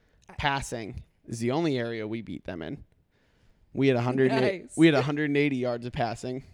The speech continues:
Speaker 1: Carter
Speaker 2: They had
Speaker 1: Stanley
Speaker 2: a hundred and twenty-nine.
Speaker 1: magic.
Speaker 2: <laughs> Right. Well,
Speaker 1: <laughs>
Speaker 2: maybe. We're getting there. Um,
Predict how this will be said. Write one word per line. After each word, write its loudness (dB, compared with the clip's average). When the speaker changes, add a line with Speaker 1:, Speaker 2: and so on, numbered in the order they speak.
Speaker 1:
Carter 0
Speaker 2:
They 6
had 4
Speaker 1:
Stanley 2
Speaker 2:
a 4
hundred 4
and -2
twenty-nine. -2
Speaker 1:
magic. -8
Speaker 2:
<laughs> -20
Right. -2
Well, 0
Speaker 1:
<laughs> -6
Speaker 2:
maybe. -2
We're -4
getting 0
there. -4
Um, -2